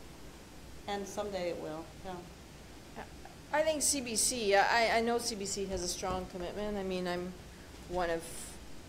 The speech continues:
Speaker 2: four co-hosts. Uh, two of us are women. Our executive producer is a woman. The chief news editor at C B C is a woman. I mean, we are, uh, there, are, we are loud, we are proud, um,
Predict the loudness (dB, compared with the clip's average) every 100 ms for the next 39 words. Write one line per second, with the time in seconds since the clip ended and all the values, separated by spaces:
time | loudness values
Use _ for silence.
0 | -14 -14 -12 -12 -12 -8 2 4 4 4
1 | 2 6 4 4 0 0 2 2 2 0
2 | 0 2 2 2 2 2 2 2 2 2
3 | 2 0 -2 -2 -2 -4 -2 0 0 2
4 | 4 4 4 2 2 2 0 -2 -2 -4
5 | 0 0 2 2 4 2 0 -4 -4 -2
6 | 0 0 4 4 2 0 0 0 0 0
7 | 0 -2 -4 -12 -12 -2 2 8 10 10
8 | 10 10 6 6 6 8 6 6 0 0
9 | 6 6 6 6 4 4 4 4 4 2
10 | -2 0 4 6 6 8 8 8 6 6
11 | 4 4 6 8 8 6 4 0 -2 0
12 | 2 4 2 2 0 -2 -4